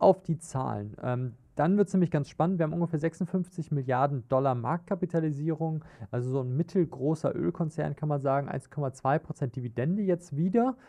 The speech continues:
kann man meinen, die wurde vor kurzem mal deutlich eingestopft, kommen wir gleich nochmal kurz zu. Im letzten Geschäftsjahr war das Geschäft eher rückläufig, muss man sagen, was sich nicht so deutlich im Aktienkurs widerspiegelt. Warum war das so? Ja, wir kommen aus einer Phase, wir haben's gesehen,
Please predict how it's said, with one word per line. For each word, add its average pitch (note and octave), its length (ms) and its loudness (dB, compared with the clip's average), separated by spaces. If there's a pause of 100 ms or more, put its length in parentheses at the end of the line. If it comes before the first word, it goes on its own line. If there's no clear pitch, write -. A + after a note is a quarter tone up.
(160)
kann D#3+ 120 -4
man E3 320 -4 (100)
meinen, E3 340 0
die C#3+ 140 0
wurde D3 180 4
vor - 160 -10
kurzem D#3 340 -2
mal C3+ 240 2
deutlich C3+ 360 2
eingestopft, F3 640 0
kommen D3+ 160 4
wir C#3 60 4
gleich D3+ 260 2
nochmal F#3+ 180 2
kurz F3 300 -2
zu. F#3 320 2 (800)
Im D3 180 4
letzten F3+ 300 4
Geschäftsjahr F#3 760 4 (240)
war C#3+ 160 6
das D3 160 2
Geschäft - 460 -4
eher D3+ 400 4
rückläufig, A#2 600 2
muss B2 160 -6
man A#2 140 -2
sagen, B2+ 260 -2
was B2+ 140 -6
sich A#2 140 -12
nicht C3+ 280 -4
so C#3 160 0
deutlich D#3+ 560 -2
im C#3 80 -6
Aktienkurs - 560 -6
widerspiegelt. E3+ 680 -2 (320)
Warum A2+ 260 2
war G3+ 100 6
das F3 200 2
so? E3 160 2
Ja, A2+ 180 0
wir B2+ 80 -4
kommen C#3+ 240 -8
aus - 240 -6
einer A#2+ 80 -4
Phase, C3+ 440 -2
wir B2 100 0
haben's B2 220 -6
gesehen, B2+ 420 -4